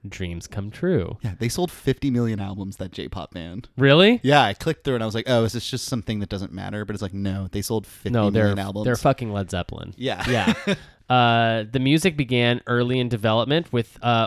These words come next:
Speaker 1: only concept images, f-, uh, for Nakamura's reference. Uh, but having a previous game meant he had experience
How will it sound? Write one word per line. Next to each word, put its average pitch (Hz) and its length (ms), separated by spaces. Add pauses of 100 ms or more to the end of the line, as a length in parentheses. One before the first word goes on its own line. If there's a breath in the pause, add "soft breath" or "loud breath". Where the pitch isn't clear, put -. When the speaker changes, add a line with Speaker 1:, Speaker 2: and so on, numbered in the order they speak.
Speaker 1:
only 165 300
concept 170 640
images, 123 880
f-, - 220
uh, 107 400
for 113 180
Nakamura's 107 680
reference. 104 840 (560 soft breath)
Uh, 95 280
but 123 160
having 220 320
a 185 40
previous 240 480
game 165 480
meant 127 200
he 131 80
had 123 120
experience 113 760